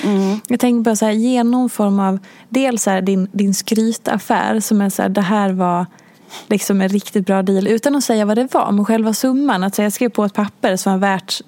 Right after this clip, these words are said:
Speaker 2: då var dealen på så här mycket.
Speaker 1: Mm.
Speaker 2: Bara för att det är lite coolt. Eh, och sen så kanske mer så här, vad kan man ta för ett Instagram när man har din publik? Bara för att folk har så många såna här frågor, men det pratar så lite om det.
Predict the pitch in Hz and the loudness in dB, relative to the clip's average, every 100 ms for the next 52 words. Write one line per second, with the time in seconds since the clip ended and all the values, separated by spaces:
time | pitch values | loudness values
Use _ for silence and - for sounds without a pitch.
0 | _ 202 - - 233 208 190 214 190 185 | _ -8 -4 0 0 0 0 0 0 0
1 | 180 196 - 214 269 196 196 - - 190 | 0 -2 0 0 2 0 -2 -6 -4 -4
2 | 202 202 202 220 - - _ _ _ 214 | 0 0 0 -4 -8 -20 _ _ _ 0
3 | 220 196 196 - - - 208 202 202 185 | 0 0 -2 -6 -16 -8 -4 0 0 -2
4 | - - 240 - - - _ _ 214 196 | -2 -2 -2 -4 -10 -14 _ _ -2 0
5 | 190 202 - 226 226 208 202 208 202 214 | 0 0 0 0 2 0 0 0 0 2
6 | 220 196 185 190 196 185 185 - - - | 2 2 0 0 0 0 -2 -6 -16 -20
7 | - - - - - 202 240 233 247 240 | -20 -20 -14 -12 -8 -2 0 0 0 2
8 | 202 262 - 339 - 185 190 208 202 - | 0 -2 -2 -4 -2 -2 -4 -4 -2 0
9 | 196 185 190 190 190 190 208 208 202 - | 0 0 0 0 -2 -2 -2 -2 -2 -4
10 | - 233 226 262 247 233 - - - - | -6 -6 -2 -2 0 -2 -4 -18 -20 -20
11 | - _ - - 262 - 254 226 226 220 | -20 _ -8 -2 -2 0 -2 0 0 0
12 | 214 226 214 202 240 240 226 208 208 202 | 0 2 0 0 0 0 0 0 0 -2
13 | 233 214 233 202 214 220 - - 214 190 | -2 -2 -4 -4 -4 -4 -4 -4 -4 -6